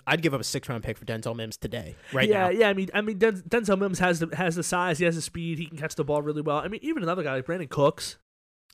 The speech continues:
Speaker 1: We'd have to, we'd have to give up too much for
Speaker 2: Yeah,
Speaker 1: him, 'cause
Speaker 2: yeah.
Speaker 1: the Texans are in full rebuild mode.
Speaker 2: Yeah.
Speaker 1: So they're trying to, they're trying to stock up as much as they possibly can.
Speaker 2: But then again, you know, if, if, like, for Brandon Cooks, the a-, the asking price is probably, like, a second round pick.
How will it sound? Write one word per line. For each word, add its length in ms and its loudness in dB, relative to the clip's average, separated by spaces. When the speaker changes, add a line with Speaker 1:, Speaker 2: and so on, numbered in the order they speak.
Speaker 1:
We'd 220 2
have 180 4
to, 120 -2
we'd 160 -2
have 140 0
to 60 -6
give 180 -6
up 40 -20
too 140 -12
much 180 -10
for 20 4
Speaker 2:
Yeah, 280 4
Speaker 1:
him, 80 0
'cause 100 6
Speaker 2:
yeah. 220 -2
Speaker 1:
the 100 2
Texans 400 0
are 100 4
in 80 -2
full 380 0
rebuild 480 0
mode. 320 4
Speaker 2:
Yeah. 240 0
Speaker 1:
So 160 -2
they're 140 0
trying 200 0
to, 140 0
they're 180 -2
trying 200 -2
to 60 -6
stock 320 -4
up 120 -4
as 100 -10
much 420 -2
as 120 -6
they 160 0
possibly 500 -2
can. 380 -10
Speaker 2:
But 120 8
then 160 4
again, 240 2
you 100 -2
know, 140 2
if, 240 4
if, 140 0
like, 340 2
for 220 6
Brandon 320 2
Cooks, 340 0
the 100 2
a-, 280 0
the 80 -2
asking 320 2
price 140 -2
is 80 -8
probably, 220 -2
like, 140 -6
a 60 -6
second 240 -10
round 180 -12
pick. 180 0